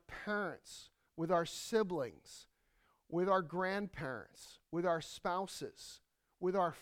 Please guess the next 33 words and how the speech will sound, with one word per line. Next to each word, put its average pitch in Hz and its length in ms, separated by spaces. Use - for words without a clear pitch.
friends. 185 640
And 190 160
it's 196 220
in 185 220
that 208 280
area 220 400
of 175 80
our 170 160
life 156 640
where 190 220
we 190 160
are 180 140
most 220 400
often 196 320
associating, 160 1300
uh, 147 220
the 165 200
heart - 760
and 196 100
we 202 120
think 269 300
of 220 140
the 180 100
heart 160 440
in 180 220
context 208 800
of 175 160
relationship. 196 880
Listen 277 420
to 240 100
what 220 240
David 208 440
said. 262 420